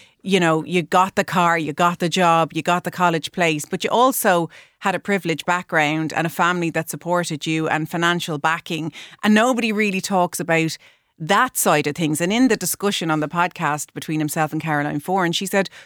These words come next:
"Why aren't people taking credit either for the hard graft that they did? Why is everything going to the universe?" 'Cause David Robert Grimes says,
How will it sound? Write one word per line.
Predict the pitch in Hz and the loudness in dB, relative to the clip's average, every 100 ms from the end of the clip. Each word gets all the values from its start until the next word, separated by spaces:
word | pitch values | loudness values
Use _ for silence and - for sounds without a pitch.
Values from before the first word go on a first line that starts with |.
| _ | _
"Why | 220 269 | 2 2
aren't | 262 240 | 2 0
people | 233 202 | -4 -2
taking | 190 196 185 175 | 0 0 -2 -2
credit | 196 185 170 | 0 0 0
either | - 185 180 165 151 - _ | 2 2 2 0 -2 -8 _
for | 208 | 0
the | 202 | 0
hard | 185 208 180 | 2 2 2
graft | 170 165 262 339 - | 2 2 2 0 -2
that | 190 | 0
they | 165 | 0
did? | 156 160 170 | 0 -2 0
Why | 196 269 | 2 4
is | 233 | 4
everything | 233 226 220 | 2 2 0
going | 202 185 190 | 4 4 4
to | 185 185 165 - - - | 2 2 0 -2 -20 0
the | 185 | 2
universe?" | 165 214 349 254 156 131 - - - | 4 4 6 4 2 -2 -2 -6 -4
'Cause | - 196 - - - - | 0 0 -2 -10 -18 -12
David | 165 208 196 185 | -2 0 0 0
Robert | 190 160 | 0 0
Grimes | 165 185 262 170 | 2 2 2 0
says, | 160 156 | 0 0